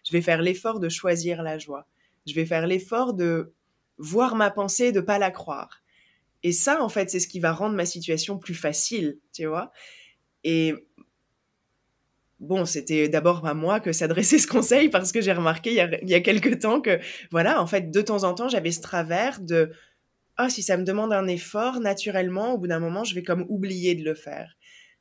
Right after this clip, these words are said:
Donc, bah, je me mets des rappels, je me mets des pratiques pour faire l'effort de changer,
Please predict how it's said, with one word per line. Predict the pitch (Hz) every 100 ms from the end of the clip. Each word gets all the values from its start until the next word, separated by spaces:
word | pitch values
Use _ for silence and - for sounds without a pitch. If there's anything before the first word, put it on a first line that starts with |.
| -
Donc, | 160
bah, | 156
je | 151
me | 156
mets | 156 185
des | 180
rappels, | 160 147 135 165 - _ _
je | - 147
me | 151
mets | 160 180
des | 170 156 143 139 - _
pratiques | - 202 196 - 175 - - _ _ _ _ _
pour | 202 220 -
faire | 196 170
l'effort | 170 175 175 196 202
de | 170
changer, | - 170 156 151 220